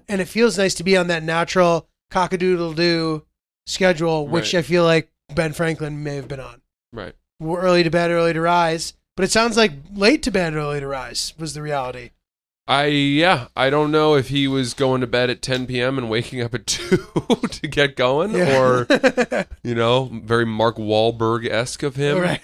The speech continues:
Speaker 1: <laughs>
Speaker 2: It's very Wahlbergian.
Speaker 1: He had to get a pump in before hitting the golf
Speaker 2: Yeah,
Speaker 1: course.
Speaker 2: yes.
Speaker 1: Well, dude, that is, I think that is one of the good sayings. There's a lot of good,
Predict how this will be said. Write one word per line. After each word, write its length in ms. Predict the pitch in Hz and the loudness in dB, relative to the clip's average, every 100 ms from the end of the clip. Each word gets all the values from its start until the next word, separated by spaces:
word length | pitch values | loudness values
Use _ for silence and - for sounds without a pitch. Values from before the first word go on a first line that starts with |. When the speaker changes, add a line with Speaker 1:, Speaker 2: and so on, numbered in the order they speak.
| - | -4
Speaker 1:
<laughs> 140 | - - _ - 277 - - - _ | -4 -4 _ -4 -4 -4 -10 -10 _
Speaker 2:
It's 160 | - - | -6 -4
very 200 | 113 113 | 0 2
Wahlbergian. 960 | 113 117 110 123 127 127 135 151 180 202 - - 392 - - - | 4 4 4 2 2 -2 -2 0 0 -2 -4 -4 -4 -4 -10 -6
Speaker 1:
He 80 | 214 | 0
had 100 | 190 | 2
to 60 | 185 | 2
get 140 | 185 | 0
a 40 | |
pump 360 | 160 185 175 170 | 0 0 0 0
in 180 | 180 175 | -2 -4
before 300 | 170 190 175 | -2 0 2
hitting 180 | 185 180 | 0 -4
the 80 | |
golf 260 | 170 175 180 | -2 2 2
Speaker 2:
Yeah, 80 | 117 | 4
Speaker 1:
course. 380 | 180 170 - - | 4 4 0 -4
Speaker 2:
yes. 640 | 113 110 110 - - - | 0 0 -2 -10 -18 -6
Speaker 1:
Well, 140 | 190 202 | 0 4
dude, 400 | 240 208 196 214 | 4 2 0 4
that 240 | 233 277 | 6 6
is, 140 | 294 208 - | 2 -4 0
I 100 | 226 | 2
think 220 | 269 302 | 4 2
that 240 | 196 196 208 | 4 4 2
is 100 | 170 | 0
one 140 | 180 | -2
of 100 | 151 | -2
the 60 | 151 | -4
good 200 | 151 131 | -4 -4
sayings. 520 | 170 139 117 - - | -4 -4 -8 -12 -8
There's 120 | 175 | -6
a 60 | 214 | 0
lot 240 | 208 269 | 2 2
of 100 | 180 | 2
good, 460 | 175 180 175 175 | 2 2 2 -4